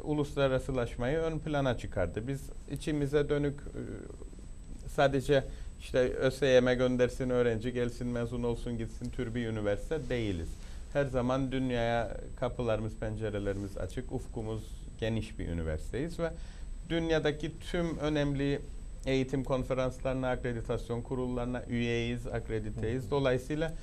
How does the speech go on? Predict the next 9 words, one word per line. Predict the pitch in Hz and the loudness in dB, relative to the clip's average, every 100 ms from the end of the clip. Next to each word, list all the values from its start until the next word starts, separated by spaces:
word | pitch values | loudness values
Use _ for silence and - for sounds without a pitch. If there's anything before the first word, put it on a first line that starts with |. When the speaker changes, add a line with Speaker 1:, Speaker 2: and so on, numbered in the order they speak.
| - - - | -8 -8 -2
Speaker 1:
dünyadaki | 151 143 143 160 | 4 4 4 0
trendleri | 135 170 147 143 143 151 | -2 0 2 2 2 2
çok | 151 160 - | 0 0 2
yakından | 147 160 147 135 123 | 0 2 4 4 4
takip | 113 107 - 85 | 2 0 0 0
edebiliyoruz. | 85 82 80 80 78 85 85 | 0 0 -2 -2 -2 -2 -6
İşte | - - | -4 0
uluslararasılaşma | 143 151 147 147 139 143 147 131 127 - 143 117 | 2 0 0 2 2 0 0 0 0 0 0 2
da | 123 | 2